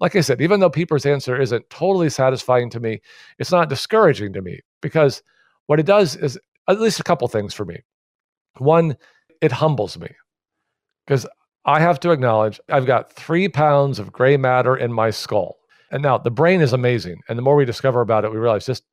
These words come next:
how phenomenal the brain is. But we have to acknowledge it is limited.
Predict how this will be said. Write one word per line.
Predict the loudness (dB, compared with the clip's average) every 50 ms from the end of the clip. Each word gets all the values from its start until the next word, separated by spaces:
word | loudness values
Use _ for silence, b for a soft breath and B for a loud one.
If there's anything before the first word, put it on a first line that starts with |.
| _ _ _ _
how | -16 -4 0 2 2 2
phenomenal | 2 0 0 0 0 0 -2 -2 -4 -6
the | -6 -4
brain | -2 -2 -2 0 -2
is. | -2 -4 -4 -6
But | -2 0 0 0 0
we | -2 -4
have | -2 -2 -2 -2 -2
to | -4
acknowledge | -4 -2 -2 0 0 0 0 -2 -6 -12 -20 _ _ _ _
it | -6 -6 -2
is | 0 0 0 0 -2
limited. | -4 -4 -4 -6 -10 -14 -18